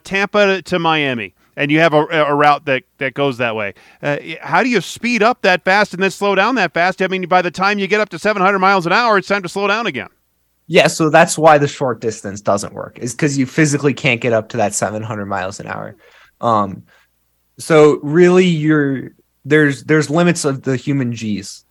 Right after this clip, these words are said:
Speaker 2: that they can experience. So you have, like, fighter pilots, you see them, they are, like, trained specially to experience, like, ten G's of, of force. So normal people can't do that. So we're gonna have, you have to make the acceleration and deceleration curves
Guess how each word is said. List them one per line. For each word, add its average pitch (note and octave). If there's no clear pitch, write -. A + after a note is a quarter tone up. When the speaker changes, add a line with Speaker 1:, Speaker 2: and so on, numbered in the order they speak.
Speaker 2:
that A2+
they A2+
can B2
experience. G2+
So -
you B2+
have, B2
like, A#2+
fighter E3
pilots, B2+
you B2
see C#3
them, A#2+
they B2+
are, C#3
like, B2
trained C#3+
specially A#2
to B2+
experience, A#2
like, G#2
ten B2
G's G#2+
of, -
of G#2
force. -
So B2
normal F#3
people D#3
can't C#3
do C#3
that. F#2
So C#3+
we're D3+
gonna D3
have, C#3
you D#3
have D#3
to D#3
make C#3+
the C#3
acceleration D3
and B2
deceleration B2+
curves G2+